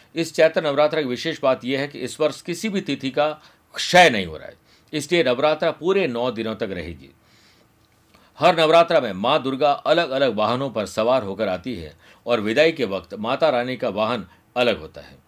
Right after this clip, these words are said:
इस चैत्र नवरात्रा में माँ दुर्गा घोड़े पर सवार होकर आएगी। अब जानते हैं कलश स्थापना का शुभ मुहूर्त, जिसे आप नोट करिए। देखिए,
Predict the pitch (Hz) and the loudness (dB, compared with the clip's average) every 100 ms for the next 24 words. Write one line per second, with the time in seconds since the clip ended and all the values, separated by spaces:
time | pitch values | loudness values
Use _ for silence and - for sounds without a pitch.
0 | _ _ - 160 - 143 147 147 110 104 | _ _ -8 -8 -2 0 0 -2 -4 -2
1 | 120 120 90 67 _ _ _ 101 147 143 | -2 -2 -8 -10 _ _ _ -2 0 0
2 | 135 135 147 101 101 143 165 160 127 117 | -2 -2 -2 -2 2 4 4 2 0 -2
3 | 123 117 98 98 87 - - - _ _ | 0 0 -4 -6 -8 -10 -18 -20 _ _
4 | _ - 113 95 110 143 160 107 80 - | _ -6 -4 0 0 0 -4 -6 -8 -20
5 | _ _ - 190 214 156 - 131 123 143 | _ _ 0 2 0 -4 -4 -4 -2 -6
6 | 147 131 139 107 92 82 87 110 127 95 | -6 -6 -6 -4 -4 -6 -10 -4 -2 -2
7 | 98 90 87 65 - _ _ _ _ _ | -2 -8 -10 -18 -20 _ _ _ _ _
8 | _ - 165 175 208 247 | _ -4 -2 0 0 -2